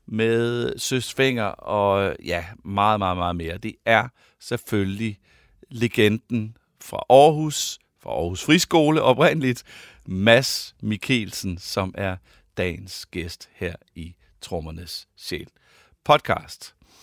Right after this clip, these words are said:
Jeg mødte Mads,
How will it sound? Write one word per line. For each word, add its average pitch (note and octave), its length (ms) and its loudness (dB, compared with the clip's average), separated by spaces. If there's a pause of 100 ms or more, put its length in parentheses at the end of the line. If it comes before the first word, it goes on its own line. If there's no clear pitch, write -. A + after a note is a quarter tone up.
(560)
Jeg A2+ 440 2 (120)
mødte B2 680 2
Mads, A2 720 2